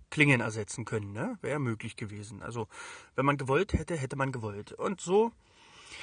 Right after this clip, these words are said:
hat es mich dann zum Studium nach Senftenberg verschlagen. Dort gab es ein Zentrum für barrierefreie Lehre und Forschung. Und die haben sich,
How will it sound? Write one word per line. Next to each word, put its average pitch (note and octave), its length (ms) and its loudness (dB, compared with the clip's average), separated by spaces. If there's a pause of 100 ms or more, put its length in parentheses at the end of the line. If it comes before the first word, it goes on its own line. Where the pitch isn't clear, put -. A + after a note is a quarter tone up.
(140)
hat D#3 180 10
es F3+ 140 -2
mich D#3+ 180 -4
dann C#3 200 4
zum D3 120 -4
Studium E3 320 -2
nach C3+ 100 2
Senftenberg C3 540 2
verschlagen. D3+ 560 2
Dort C3 160 0
gab A#2 180 2
es - 80 -10
ein A#2 120 -4
Zentrum C3 340 -2
für B2 160 0
barrierefreie A2+ 680 -2
Lehre A2+ 340 -4
und A2 200 -12
Forschung. F#3+ 720 -2 (420)
Und C3 120 -4
die D#3 100 -4
haben C3+ 320 4
sich, C#3+ 340 -6